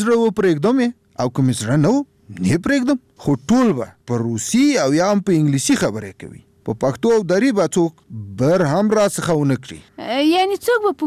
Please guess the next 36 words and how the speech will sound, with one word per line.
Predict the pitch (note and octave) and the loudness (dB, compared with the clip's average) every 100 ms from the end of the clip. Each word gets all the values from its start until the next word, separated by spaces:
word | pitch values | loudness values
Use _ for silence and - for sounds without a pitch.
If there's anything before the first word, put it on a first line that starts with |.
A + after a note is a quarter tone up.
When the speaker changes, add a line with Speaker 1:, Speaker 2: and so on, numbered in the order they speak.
| D4+ | 2
Speaker 2:
مورنۍ | D#4+ E4 F#4 G4+ F4 | 2 2 0 -2 0
ژبه | F4+ C#4+ | 0 -2
خبرې | - D4 F#4+ F#4 | 0 0 2 0
نشي | G4+ - - | -2 -4 -4
کولی؟ | G3 F3+ F3+ - F#3+ G#2+ | -4 -2 -4 -6 -2 0
Speaker 1:
نه، | A2+ E3+ F#3 _ _ - | 0 0 -4 _ _ -10
د | G2 G#2 | -6 -2
مورنۍ | G2+ G#2+ C#3 D3 | -2 0 0 0
ژبو | E3+ G3 C3 | 0 0 0
وخت | G3 - G#2+ | -2 -4 -4
تللی | A2 F3+ A#3+ A#3 | 0 0 2 2
دی. | G#3 C#3 - _ - - C4+ D#4+ | 2 0 -4 _ -10 -4 0 0
Speaker 2:
نو | E4 | 0
ته | C#5 | -2
خو | G#4+ F#4+ | 0 2
همدا | D#4+ F4+ A4+ | 2 2 0
اوس | - F#4 | -2 -4
له | G4 | -4
ما | A4+ F#4 | -4 -2
سره | D4+ C4 | -2 -2
په | C4+ | -6
خپله | - G4+ D4+ | -2 2 2
مورنۍ | B3+ B3+ D4 A#4+ | 2 2 0 -2
ژبه | A#4 F4 D4+ | -2 -2 0
خبرې | C#4+ A#3+ A3 A3+ | 0 0 0 0
کوي. | G#3+ G#3 - - - - - C4 C4 | 0 0 -4 -12 -20 -10 -4 0 2
دا | A4 G4+ | 2 0
ولې؟ | A3 F3+ - - C3+ D3+ | 0 -2 -6 -8 -2 0
Speaker 1:
ځکه | A3 B3+ | 0 -2
چې | F3 C#3+ | -2 -2
تر | A#2+ C#3+ | 0 0
اوسه | B3+ B3+ | 0 -2
خو | D3 C#3+ | -2 -2
کامیاب | B2 G#2 - G3+ | -2 -4 -2 0
شوی | D4 E4 | 2 2
نه | C#4 | 2